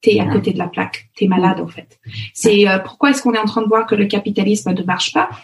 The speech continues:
Speaker 1: C'est parce que, euh, le, comment on dit ça en français ? Euh, le P M E, non, le, le
Speaker 2: Le, le P I B.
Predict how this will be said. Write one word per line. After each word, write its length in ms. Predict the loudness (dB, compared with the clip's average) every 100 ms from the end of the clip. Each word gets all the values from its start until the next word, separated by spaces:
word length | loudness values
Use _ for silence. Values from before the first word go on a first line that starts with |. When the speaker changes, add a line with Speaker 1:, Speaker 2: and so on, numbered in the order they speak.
| -4
Speaker 1:
C'est 140 | 0
parce 260 | 2 2 0
que, 240 | 2 2 2 -8 0
euh, 760 | 2 2 2 0 -2 -2 -2 0
le, 340 | 2 4 4 2
comment 220 | 2 4
on 40 | 4
dit 120 | 2
ça 160 | 0 2
en 120 | 0
français ? 520 | 0 -4 0 0 0 _ _ -4
Euh, 640 | -2 0 0 0 0 -2 -4 -10 _ _
le 140 | -2 0
P 160 | 4
M 140 | 4 4
E, 160 | 2 2
non, 220 | 0 -2 -4
le, 180 | -6 -6 _
le 220 | -2 2 2
Speaker 2:
Le, 0 |
le 260 | 2 0
P 120 | 2
I 80 |
B. 60 | 2